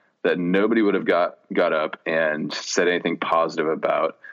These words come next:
how I had impacted my community, how I had done anything for anybody else. Like, there was not, y-, you know, my grandfather, who had passed away in ninety-six, his, you know, there were people lined up, you know, out the door talking about the great things that he had done, um, and how he'd helped his community with his life. And so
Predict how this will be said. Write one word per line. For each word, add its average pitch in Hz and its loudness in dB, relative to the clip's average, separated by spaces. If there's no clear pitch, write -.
how 87 0
I 85 -2
had 82 -2
impacted - -4
my 80 -6
community, 98 2
how 73 0
I 76 0
had 78 0
done 76 -2
anything 80 -4
for - 0
anybody 80 -2
else. 95 0
Like, 82 -2
there 92 2
was 90 0
not, 95 -2
y-, 87 -4
you 87 -4
know, 87 -2
my 82 0
grandfather, 90 0
who 87 0
had 78 0
passed - 0
away 82 2
in 82 -4
ninety-six, 85 -2
his, 95 0
you - -2
know, 85 -2
there - -2
were - -6
people 92 2
lined 87 2
up, 85 -4
you 90 -2
know, - 0
out 82 0
the - -2
door 85 2
talking 82 -2
about 78 0
the - -4
great 82 0
things 80 -4
that - -10
he 82 -6
had - -2
done, - -2
um, 78 0
and 73 -2
how - 0
he'd - -2
helped 92 0
his 82 -2
community 82 -2
with 92 -4
his 127 2
life. - -2
And - -10
so 76 0